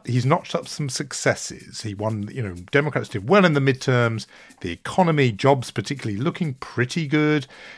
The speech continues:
Yes, quite strong leadership on Ukraine. Given all that, why then are, are the poll numbers still pretty anemic or, or not yet healthy for,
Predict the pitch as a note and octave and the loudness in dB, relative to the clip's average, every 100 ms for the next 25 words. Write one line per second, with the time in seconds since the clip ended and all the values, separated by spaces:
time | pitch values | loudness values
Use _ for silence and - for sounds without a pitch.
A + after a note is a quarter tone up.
0 | - - G#2+ C3 B2+ - - D3 D#3+ - | -18 -2 4 4 2 -6 0 0 0 0
1 | D3 C#3 B2+ B2 A#2 A#2+ - - - C3+ | 2 4 4 4 2 -2 -4 -12 -2 0
2 | A2+ G#2+ G2+ - D3 C3 G#2 G2+ - - | 2 0 -4 -2 2 4 4 0 -8 -20
3 | _ _ - B3 D4 C#4 G3+ D#3+ - G#2+ | _ _ 4 6 6 4 4 4 4 2
4 | E3 A#3+ C#4+ A3 G3 E3 D#3+ D#3 - E3 | 0 2 2 4 4 4 -2 -2 -4 -2
5 | D3 D3+ - - C4+ C#4 F3+ A#2 A2 A#2 | 0 0 -2 -4 0 4 6 4 2 0
6 | - - E3 E3+ E3+ E3 _ _ _ _ | -2 2 4 4 2 -2 _ _ _ _
7 | _ - A#3 - A#3+ G3 E3+ E3+ G3+ B3 | _ -4 0 2 2 2 0 4 6 6
8 | G3 F#2+ - - C#3 C#3 C#3 C#3 E3 G#3+ | 4 0 -8 -2 2 2 0 0 0 2
9 | C#3 G3+ C#3+ A#2+ F#2 - - - - - | 4 4 4 -2 -2 -6 -16 -16 -18 -20
10 | _ _ _ - - E3+ E3+ D3+ A#2 | _ _ _ -8 2 4 8 8 6